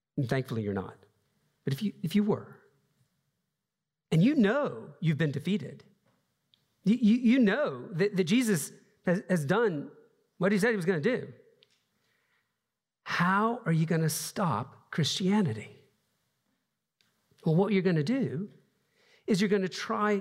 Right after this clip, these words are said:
to stop that message from spreading. And of course, if you can't stop it from spreading,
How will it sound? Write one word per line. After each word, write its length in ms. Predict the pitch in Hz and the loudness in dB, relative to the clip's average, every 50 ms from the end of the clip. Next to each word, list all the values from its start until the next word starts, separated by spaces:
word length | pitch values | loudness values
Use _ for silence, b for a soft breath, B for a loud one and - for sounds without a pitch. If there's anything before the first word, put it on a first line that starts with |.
| 202 - | -4 -4
to 120 | - 180 156 | -4 -4 -4
stop 540 | - - - - 226 202 202 202 196 - - 160 | -4 -6 -4 -2 -2 0 0 -2 -4 -6 -6 -4
that 300 | 170 160 151 - 208 139 | -2 -2 -2 -4 -4 -4
message 920 | 139 147 175 247 269 269 - - - - - - 139 147 147 - - - - _ _ _ _ _ _ _ _ _ _ _ _ _ - | -2 0 0 0 -2 -4 -6 -8 -8 -8 -6 -8 -10 -10 -10 -10 -10 -12 -16 _ _ _ _ _ _ _ _ _ _ _ _ _ -4
from 140 | 165 147 151 | -2 -2 -2
spreading. 420 | - - 240 247 214 - 98 - - - _ _ _ _ _ _ _ _ _ _ _ _ _ _ _ _ _ _ _ _ _ B B B B B | -2 -4 -4 -4 -4 -4 -8 -12 -16 -20 _ _ _ _ _ _ _ _ _ _ _ _ _ _ _ _ _ _ _ _ _ B B B B B
And 140 | - 254 | 0 0
of 60 | 233 202 | 2 2
course, 160 | 262 233 180 | 0 0 0
if 80 | 208 | 0
you 80 | 208 196 | -2 0
can't 260 | - 240 269 392 427 | 0 0 0 0 -2
stop 260 | - - 247 214 175 | -4 -2 -2 -2 -2
it 80 | 185 160 | -4 -4
from 140 | - 160 139 | -2 -2 -2
spreading, 600 | - - - 311 302 262 156 135 170 226 254 | -2 -2 -2 -2 -2 -2 -2 -2 -2 -4 -6